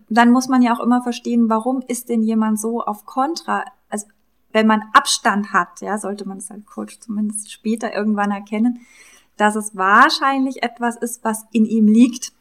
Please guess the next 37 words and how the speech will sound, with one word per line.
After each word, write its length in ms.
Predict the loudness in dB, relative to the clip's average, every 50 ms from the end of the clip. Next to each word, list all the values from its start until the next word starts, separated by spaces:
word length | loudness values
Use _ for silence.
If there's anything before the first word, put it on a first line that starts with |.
| _ _ _
dass 200 | -2 0 0 0
er, 220 | 0 0 2 2
warum 320 | 2 2 2 4 2 2 2
auch 220 | 2 -2 -4 -2
immer, 300 | 2 2 4 2 2 0
ist 100 | -4 -6 -6
ja 80 | -6
meistens 440 | -4 -2 -2 -4 -4 -6 -10 -12 -12
so, 220 | -14 -14 -16 -18 -20 _ _ _ _ _ _ -8
beispielsweise 400 | -6 -6 -4 -6 -6 -4 -4 -2
wenn 120 | -2 -2
wir 60 | -2 -2
jemanden 260 | -4 -4 -6 -6 -6
begegnen, 340 | -6 -6 -6 -2 -2 0 0
den 140 | 0 -2
wir 80 | -4 -6
nicht 160 | -6 -6 -4
mögen, 420 | -4 -2 0 -2 -2 -2 -8 -14 -18 _ _ _ _ _ _ _ _ _ _
dann 160 | -6 -4 -2 0
mögen 260 | 0 2 2 2 2
wir 100 | 0 -2
den 240 | -4 -6 -8 -10 -16 _ _
entweder 540 | -2 2 2 2 2 0 -2 -4 -4 -2 -4
nicht, 240 | -4 -6 -8 -10 -12 _ _ _ _
weil 140 | -2 0 0
er 120 | 0 -2
etwas 460 | -6 -8 -8 -12 -12 -12 -12 -6 0
hat, 300 | 2 2 2 2 -2 -10 _ _ _ _ _ _
was 300 | -4 0 0 0 0 -2 -4 -6
wir 160 | -6 -6 0 2
auch 140 | 2 2 4
als 160 | 2 0 0
Eigenschaft 520 | -2 -2 -2 -2 -4 -4 -10 -14 -16 -16 -12
haben, 200 | -8 -6 -6 -6
aber 160 | -6 -10 -12
überhaupt 560 | -14 -18 -20 -14 -14 -14 -14 -14 _ _ -14
nicht 380 | -14 -12 -12 -14 -16 -20 -20